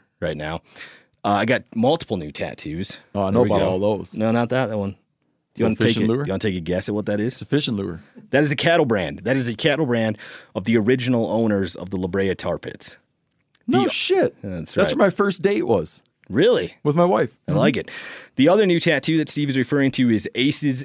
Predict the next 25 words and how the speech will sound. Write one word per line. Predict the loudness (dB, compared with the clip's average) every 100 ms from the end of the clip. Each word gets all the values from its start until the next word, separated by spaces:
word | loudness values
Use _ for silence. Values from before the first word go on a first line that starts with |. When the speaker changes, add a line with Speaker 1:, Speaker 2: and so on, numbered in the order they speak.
| -8
Speaker 1:
and | -6 -6 -4
Eights, | -6 -6 -10 _ -20 _
and | -2 0
then | 0
a |
skull | -2 -2 2 2 2
to | -2 -2
represent | -2 -2 -2 -2 -4 -4
the | -8
fifth | -4 -2 -2 -4 -20 _ _
mystery | -4 -4 -8
card. | -8 -10 -10 -18 -8
Speaker 2:
Yep, | -8 -2
dead | 0 2
man's | 0 0
hand | 0 0 -2 _
from | 0
your | 2 6
home | 4
state. | 4 4 4 2 _ _ _
Speaker 1:
That's | 4
Speaker 2:
Wild | 6 6
Speaker 1:
right. |
Speaker 2:
Bill | 6 6
Hiccup, | 4 0